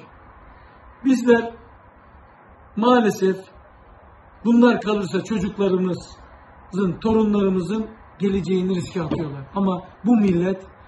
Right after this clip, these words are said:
bu yüce millet, bu yüce Türk milleti bu seçimde ilk turda sıfır sıfır bıraktı.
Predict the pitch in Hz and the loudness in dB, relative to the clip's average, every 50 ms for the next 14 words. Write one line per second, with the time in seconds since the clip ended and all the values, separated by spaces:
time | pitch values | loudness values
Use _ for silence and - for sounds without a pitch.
0 | - - - 185 220 220 202 196 202 175 156 220 208 202 190 175 170 170 175 175 | -20 -14 -6 -4 -2 0 0 0 0 -2 -2 -2 0 0 0 0 0 -2 -4 -4
1 | 175 180 208 208 202 190 165 214 202 - - 247 196 - 196 185 175 170 165 165 | -4 -4 -2 -2 0 0 0 -2 -2 -2 -2 -4 -4 -2 -2 -2 0 0 -2 -2
2 | - 208 220 220 220 - - - - - - - - - - - - - - - | -2 -4 -6 -6 -6 -8 -14 -20 -20 -20 -20 -20 -20 -20 -20 -20 -20 -20 -20 -20
3 | - - - - - - - - - - - - 262 269 - - 233 - - - | -20 -20 -20 -20 -20 -20 -20 -20 -20 -14 -6 -2 -2 -2 0 0 -2 -2 -2 -2
4 | 196 190 190 208 233 247 254 - - - - - 254 262 - - - - 202 190 | -2 0 2 2 2 2 0 -2 -6 -12 -6 0 0 0 0 0 -2 -2 -2 -2
5 | 175 208 240 254 262 254 - - - - - - - - - - 311 285 - - | 0 0 0 0 -2 -2 -8 -14 -20 -20 -20 -20 -20 -12 -2 2 2 2 2 0
6 | 240 196 - - - 202 - - 190 175 165 147 165 151 147 135 - - - 165 | -2 -2 -4 -6 -8 -6 -4 -2 -2 -2 -2 -4 -6 -6 -8 -10 -12 -14 -14 -16
7 | 135 | -16